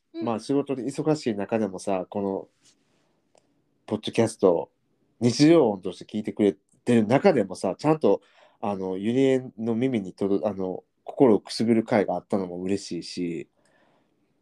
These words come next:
Speaker 2: なんか、その、どれがいいかなとかじゃなくて、どれが、なんていうの、トップファイブ、僕がトップスリー考えてて言った以上だったら、トップスリーを選ばなあかんわけやん。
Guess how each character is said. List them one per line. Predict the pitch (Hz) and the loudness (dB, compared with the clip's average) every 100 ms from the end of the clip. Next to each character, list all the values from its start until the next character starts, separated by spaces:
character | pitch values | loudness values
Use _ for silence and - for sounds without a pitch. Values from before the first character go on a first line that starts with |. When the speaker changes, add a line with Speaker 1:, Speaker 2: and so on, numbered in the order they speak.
| - | 0
Speaker 2:
な | 110 | 2
ん | 107 | 4
か、 | 95 - _ _ _ _ _ _ _ _ | 2 0 _ _ _ _ _ _ _ _
そ | - 104 | -10 -4
の、 | 98 90 - - _ _ _ _ _ _ _ _ - | -4 -4 -8 -14 _ _ _ _ _ _ _ _ -2
ど | 123 196 | 4 6
れ | 269 | 6
が | 302 | 6
い | 240 | 4
い | 165 | 2
か | - 127 | -4 -4
な | 110 110 - _ _ - | -2 -4 -6 _ _ -6
と | 101 | -4
か | |
じ | 95 | -4
ゃ | |
な | 98 | -6
く | - | -8
て、 | - | -4
ど | 92 | 4
れ | 185 220 | 6 6
が、 | 208 208 _ _ - | 6 4 _ _ -6
な | 135 | -4
ん | 120 | -4
て | |
い | |
う | 95 | -8
の、 | 90 - _ | -10 -12 _
ト | - 220 | 2 2
ッ | |
プ | 220 | 4
フ | 220 | 4
ァ | 226 | 4
イ | |
ブ、 | 123 | 4
僕 | 98 113 | 0 0
が | 135 | 0
ト | - 190 | -2 -8
ッ | |
プ | 214 | -2
ス | 220 | -2
リ | 160 | -2
ー | |
考 | - 175 185 | -6 -4 -2
え | |
て | 180 | -2
て | 175 | -4
言 | 104 127 | -4 -4
っ | |
た | - 98 | -2 -2
以 | |
上 | 92 | -4
だ | 87 | -10
っ | |
た | 90 | -14
ら、 | |
ト | - - | -20 -18
ッ | |
プ | - | -10
ス | - | -4
リ | 196 110 | -2 -2
ー | |
を | - | 2
選 | 185 | 2
ば | 202 | 2
な | 170 | 0
あ | 104 | -2
か | 98 | -6
ん | |
わ | 98 | -8
け | - | -8
や | |
ん。 | 69 | -12